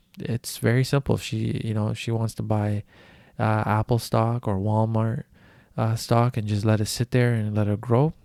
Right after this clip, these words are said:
it's safe. It's, uh, federally insured. Um, it's a legit company. Um, yeah, I, I think I, I, I, I promote it. I promote it to, uh,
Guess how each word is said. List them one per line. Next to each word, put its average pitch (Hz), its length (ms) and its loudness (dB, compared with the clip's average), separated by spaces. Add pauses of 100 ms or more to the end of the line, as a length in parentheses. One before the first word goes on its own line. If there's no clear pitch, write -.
(500)
it's - 180 -6
safe. 123 460 2 (560)
It's, - 100 -8
uh, 98 420 0
federally 107 420 4
insured. 143 520 2 (640)
Um, 107 280 -4
it's 104 120 -6
a 110 40 2
legit 107 360 2
company. 127 480 -2 (600)
Um, 113 600 -4 (220)
yeah, 156 160 2 (220)
I, 117 280 2
I 123 40 4
think 127 180 4
I, 113 140 6
I, 120 360 6
I, 139 140 4
I 151 40 4
promote 135 380 0
it. - 100 -6
I 113 80 0
promote 131 340 2
it 123 60 -4
to, 110 300 0 (460)
uh, 104 520 -2